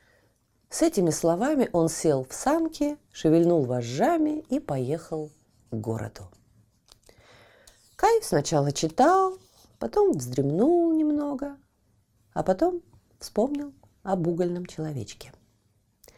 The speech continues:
Ему было скучно. Он вышел из дома, побродил по двору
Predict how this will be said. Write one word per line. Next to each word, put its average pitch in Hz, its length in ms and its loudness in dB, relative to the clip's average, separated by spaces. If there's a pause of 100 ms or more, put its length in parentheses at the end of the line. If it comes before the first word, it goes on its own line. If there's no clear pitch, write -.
(580)
Ему 269 320 2
было 349 240 0
скучно. 170 600 -10 (540)
Он 294 300 -2
вышел 302 320 -2
из 151 160 -4
дома, 302 480 2
побродил 165 480 0
по 175 100 -2
двору 226 580 0